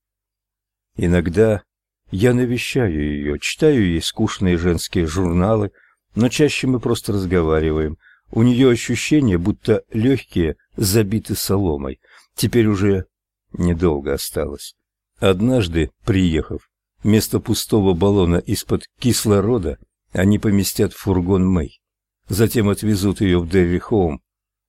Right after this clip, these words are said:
а это означает конец». «Виной тому сигареты?» спросил Ральф.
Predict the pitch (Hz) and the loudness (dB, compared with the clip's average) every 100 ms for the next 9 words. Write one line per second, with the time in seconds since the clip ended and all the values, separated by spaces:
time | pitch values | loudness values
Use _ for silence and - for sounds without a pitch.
0 | _ - 123 90 92 80 87 - 82 78 | _ 0 0 0 -2 -2 -4 -2 -4 -4
1 | _ - 76 69 - - _ _ _ _ | _ -6 -6 -8 -16 -20 _ _ _ _
2 | _ _ _ _ _ _ _ _ _ _ | _ _ _ _ _ _ _ _ _ _
3 | - 85 107 131 135 123 127 131 117 _ | -6 0 2 2 2 2 2 2 -2 _
4 | _ - - 117 117 117 165 117 82 _ | _ -4 0 2 4 4 2 0 -4 _
5 | - - 101 92 98 85 80 73 - | -12 -2 0 0 0 0 0 0 -6